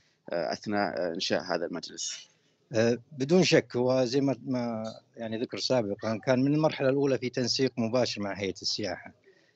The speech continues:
Speaker 2: حريصين جدا على الحفاظ على ال-، على الموروث والثقافة في المنطقة. تم التنسيق مع السياحة،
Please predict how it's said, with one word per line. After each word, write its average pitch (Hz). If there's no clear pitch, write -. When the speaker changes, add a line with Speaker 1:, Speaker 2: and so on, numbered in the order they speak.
Speaker 2:
حريصين 117
جدا 127
على 113
الحفاظ 110
على 107
ال-، 104
على 110
الموروث 110
والثقافة 110
في -
المنطقة. 120
تم 139
التنسيق 117
مع 107
السياحة، 120